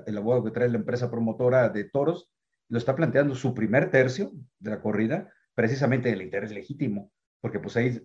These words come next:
si, si eso le funciona, se desarticula. Ahora,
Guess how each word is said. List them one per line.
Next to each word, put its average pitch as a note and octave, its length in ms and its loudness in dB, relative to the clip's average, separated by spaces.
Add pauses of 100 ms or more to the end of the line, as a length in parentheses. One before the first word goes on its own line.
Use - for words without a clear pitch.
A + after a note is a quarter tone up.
si, - 280 -4
si B2 240 0
eso D3 440 4
le B2+ 140 0
funciona, D3+ 720 4 (180)
se - 140 -2
desarticula. A2+ 800 0 (260)
Ahora, A#2 500 6